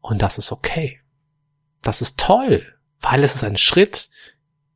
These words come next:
in eine andere Richtung. Das ist ein Schritt in Richtung persönliches Wachstum. Also, räum nicht auf, sondern halte diese Unordnung aus, halte dieses Anspannungsgefühl aus.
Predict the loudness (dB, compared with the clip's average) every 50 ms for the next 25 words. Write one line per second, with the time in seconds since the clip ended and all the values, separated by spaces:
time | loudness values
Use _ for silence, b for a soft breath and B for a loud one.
0 | _ _ 0 2 4 4 4 0 -2 -4 -4 -4 -4 -2 0 2 2 2 2 0
1 | 0 -2 -4 -4 -4 -8 -10 -10 -12 _ _ _ _ _ -20 -18 -14 -12 -10 -10
2 | -6 -2 0 0 0 2 2 2 2 0 -8 -14 _ _ _ _ _ _ -6 -4
3 | -2 0 0 -2 -2 -2 -4 -2 0 0 0 2 2 2 2 0 -2 -2 0 0
4 | 0 0 0 -6 -4 -4 -6 -8 -8 _ _ _ b b b b b b b b
5 | b b b _ _ _ -8 -2 0 0 0 -2 -4 -8 -18 _ -6 -4 -2 0
6 | 2 4 6 6 6 4 4 2 4 4 4 4 2 -2 -10 _ b b b b
7 | b b b b b b -8 -4 -2 0 0 0 2 2 2 2 2 0 -4 -8
8 | -10 _ _ _ _ _ _ _ -8 -2 0 0 0 0 0 0 0 0 0 0
9 | 0 0 -2 -2 -2 -4 -4 -4 -6 -4 0 2 2 4 2 0 0 0 0 0
10 | 0 0 -2 -2 -2 -2 -2 -2 -2 -2 -2 -2 -4 -6 -8 -10 -10 -10 -10 -12
11 | _ -14 -18 -18 -16 -18 -18 -18 -14 -14 -14 -16